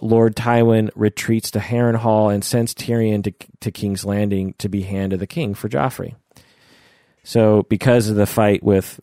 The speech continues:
Robb Stark, Tywin's like, um, "I need to be leading the armies. Uh, how about you, Tyrion, go be Hand of the King because we can't have Joffrey running the kingdom." Tywin wants Tyrion to control Joffrey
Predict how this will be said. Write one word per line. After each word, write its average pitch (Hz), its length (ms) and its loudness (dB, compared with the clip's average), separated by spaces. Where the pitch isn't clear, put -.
Robb 92 220 0
Stark, 110 380 0
Tywin's 101 400 0
like, 90 280 -2
um, 98 520 -2
"I 131 120 0
need 185 160 4
to 170 60 4
be 156 140 6
leading 135 240 4
the 120 80 4
armies. 113 540 2
Uh, 104 200 0
how 135 280 -2
about 156 260 2
you, 120 260 6
Tyrion, 95 760 -2
go 110 180 4
be 110 160 2
Hand 98 260 -2
of 92 60 0
the 90 60 -4
King 92 260 -4
because 90 420 -4
we 101 80 -6
can't 113 240 -4
have 104 160 -2
Joffrey 92 480 -2
running 85 240 -4
the 80 80 -6
kingdom." 76 400 -12
Tywin 120 440 4
wants 110 220 2
Tyrion 107 580 0
to 110 100 -2
control 143 420 2
Joffrey 95 560 -4